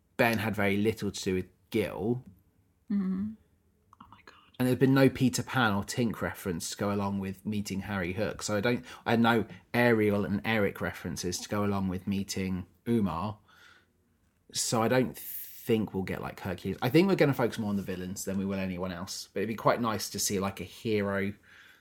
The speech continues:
Speaker 1: fall from grace.
Speaker 2: I forgot how weird some of this stuff was.
Speaker 1: Yeah?
Speaker 2: Yeah. Oh my God.
Speaker 1: Well, it's like you got, like, Nottingham and stuff as well, like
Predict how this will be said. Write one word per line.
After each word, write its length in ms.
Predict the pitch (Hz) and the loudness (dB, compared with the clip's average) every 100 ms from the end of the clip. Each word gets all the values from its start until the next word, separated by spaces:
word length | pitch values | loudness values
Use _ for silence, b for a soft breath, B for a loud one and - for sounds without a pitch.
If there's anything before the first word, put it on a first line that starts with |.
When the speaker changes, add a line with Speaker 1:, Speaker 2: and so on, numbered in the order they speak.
| B _ _ | B _ _
Speaker 1:
fall 400 | - - 107 95 | -14 -4 0 0
from 240 | - 95 92 | 0 -2 -2
grace. 720 | 92 87 - - - - - _ - - | -2 -4 -4 -4 -4 -8 -12 _ -20 -12
Speaker 2:
I 120 | 202 | -12
forgot 360 | - - 226 - | -8 -4 -4 0
how 140 | 233 | 0
weird 340 | 208 202 202 202 | 4 2 2 -2
some 160 | 202 202 | -2 -2
of 60 | |
this 100 | 190 | -2
stuff 300 | - 185 - | -4 -8 -6
was. 560 | 180 175 196 202 - - _ _ - 107 135 | -6 -4 -6 -8 -16 -20 _ _ -12 0 4
Speaker 1:
Yeah? 260 | 113 147 - _ _ _ - | 4 2 -2 _ _ _ -8
Speaker 2:
Yeah. 460 | 180 185 185 180 196 _ _ _ _ _ _ _ _ _ _ _ _ _ _ _ _ _ _ _ _ _ _ _ _ | -4 -2 -2 -2 -6 _ _ _ _ _ _ _ _ _ _ _ _ _ _ _ _ _ _ _ _ _ _ _ _
Oh 40 | - | -12
my 80 | 214 196 | -10 -10
God. 200 | 214 196 - | -10 -10 2
Speaker 1:
Well, 80 | 135 | 4
it's 80 | 151 | 8
like 120 | 143 | 8
you 60 | 135 | 8
got, 120 | 123 | 6
like, 160 | 117 | 4
Nottingham 680 | 123 135 - 117 107 95 101 - | 6 4 4 0 2 2 0 -2
and 120 | 95 | -4
stuff 320 | - 92 - | -2 -4 -4
as 120 | 92 | -4
well, 220 | 107 95 | -2 0
like 240 | 95 98 | -2 -4